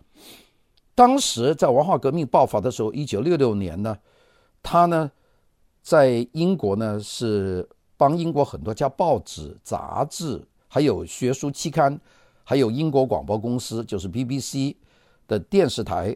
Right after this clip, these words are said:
和B B C的电台呢，他写报道。那么，然后呢，到一九六八年，也就是文革爆发的第三，第二年吧，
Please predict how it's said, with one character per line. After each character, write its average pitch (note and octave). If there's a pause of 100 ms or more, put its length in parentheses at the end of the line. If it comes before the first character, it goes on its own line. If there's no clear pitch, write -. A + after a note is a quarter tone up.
(140)
和 C3+
B D#3+
B E3+
C F3
的 C#3
电 A#2+
台 F#2
呢， G2 (340)
他 -
写 F#2
报 B2+
道。 F2 (960)
那 B3
么， G#3 (320)
然 G#3+
后 B3
呢， F3 (360)
到 A3
一 B3+
九 C3
六 F3
八 F3
年， A2
也 A#2+
就 C3
是 B2+
文 B2
革 C3+
爆 C3
发 A2+
的 A#2
第 G#2 (240)
三， - (100)
第 G#3
二 A3
年 D#2+
吧， E2